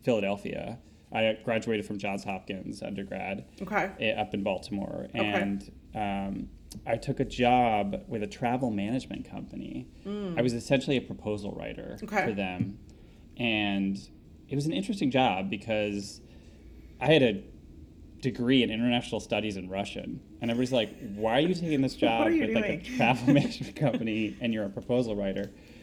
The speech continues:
Speaker 1: Looking back on it, it was a great move because I learned how to do business writing in a
Speaker 2: Mm-hmm.
Speaker 1: very efficient way. And I actually had fun with it. You, you probably recall,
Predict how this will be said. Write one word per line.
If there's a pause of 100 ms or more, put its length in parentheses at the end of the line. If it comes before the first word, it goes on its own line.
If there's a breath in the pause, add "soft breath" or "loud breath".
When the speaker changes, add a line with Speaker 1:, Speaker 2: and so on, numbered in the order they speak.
(460 loud breath)
Speaker 1:
Looking
back
on
it,
it
was
a
great
move
because
I
learned
how
to
do
business
writing
in
a
Speaker 2:
Mm-hmm.
Speaker 1:
very
efficient
way.
And
I
actually
had
fun
with
it.
You,
you
probably
recall,